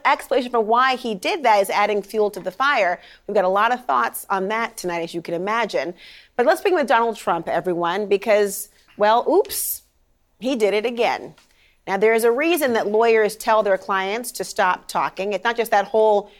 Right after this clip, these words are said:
"you have a right to remain silent" thing either. It's the next part that comes after that, that your words can and will be used against you in the court of law. And that goes for the words you say outside of the court of law as well, as in things you might say on television.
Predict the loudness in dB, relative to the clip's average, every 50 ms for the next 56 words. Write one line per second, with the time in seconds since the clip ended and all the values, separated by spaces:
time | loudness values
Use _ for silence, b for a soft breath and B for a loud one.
0 | B B -2 -2 0 2 2 2 4 2 2 2 2 4 2 2 2 -2 -4 -2
1 | -2 -2 0 -2 -2 -2 -4 -4 -4 -2 -2 0 0 0 0 -2 -4 -6 -10 _
2 | _ -2 -2 -2 -2 -6 -8 -12 -8 -4 -2 0 0 0 -2 -6 -8 -10 b b
3 | b b b b b b -2 -2 -2 -2 0 0 2 2 2 2 0 -2 -6 -12
4 | -6 -2 0 0 0 0 -2 -4 -6 -6 -2 -2 -2 -2 -2 0 0 0 -2 -2
5 | -4 -4 0 2 2 2 2 0 -2 -6 b b b b b -4 -2 2 2 2
6 | 2 4 4 2 2 2 0 -4 -8 -10 -8 -6 -4 -4 -2 -2 -2 -2 -2 -2
7 | -2 -2 -2 0 0 0 0 0 0 -2 -2 -2 -4 -4 -4 -6 -6 -6 -8 -8
8 | -6 -4 -4 -2 -2 -4 -6 -6 -6 -6 -6 -6 -8 -4 -2 0 2 2 2 0
9 | -2 -4 b b b b b b 0 2 4 4 4 4 4 4 4 4 2 0
10 | 2 2 4 4 4 2 2 -2 -4 -4 0 2 4 4 4 2 2 2 2 2
11 | 2 2 0 -2 -6 -4 -2 -2 -2 -2 -2 -4 -4 -2 -2 -2 -4 -4 -6 -2
12 | 0 2 2 4 2 2 0 b b b b b b -2 2 2 2 2 2 2
13 | 2 2 2 2 2 0 0 0 0 0 -2 -2 -2 -2 -2 0 -2 -4 -2 0
14 | 2 2 4 2 2 0 -2 -4 -4 -8 -12 -12 -14